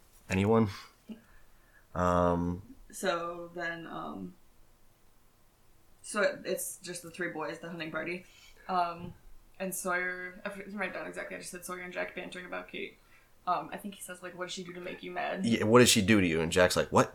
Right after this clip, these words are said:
Speaker 1: He's like, "Yeah, what did she do to make you mad?"
Speaker 2: Mm-hmm.
Speaker 1: And he's like, "I'm not mad."
Speaker 2: He's like, "Yeah, sure."
Speaker 1: <laughs>
Speaker 2: And that's when Locke interrupts them to say that, um,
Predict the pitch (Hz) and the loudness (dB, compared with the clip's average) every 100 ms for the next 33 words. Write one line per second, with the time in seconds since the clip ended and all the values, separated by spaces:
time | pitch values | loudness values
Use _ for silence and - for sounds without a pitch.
0 | - 90 85 101 87 101 - 104 101 95 | -6 -2 2 4 4 4 4 4 6 4
1 | 95 90 90 - 90 95 208 196 175 - | 4 4 4 4 2 2 0 -2 -6 -14
2 | _ - _ _ _ _ _ _ - 87 | _ -20 _ _ _ _ _ _ -10 -6
3 | 87 78 95 139 87 82 80 123 123 - | -2 2 6 6 6 6 6 4 2 -10
4 | - - _ _ _ _ - 185 175 - | -20 -20 _ _ _ _ -10 -8 -4 0
5 | - 185 - - - 190 202 - - - | 0 0 -6 -6 0 2 2 -2 -4 0
6 | 127 156 - - 196 180 - 180 180 180 | 4 4 2 -2 -4 -4 -4 -6 -4 -4
7 | 180 185 180 170 - 170 170 175 185 175 | -4 -8 -6 -6 -6 -10 -10 -10 -6 -4
8 | 185 175 - 180 180 208 214 | -2 -2 -2 -4 -6 -6 -8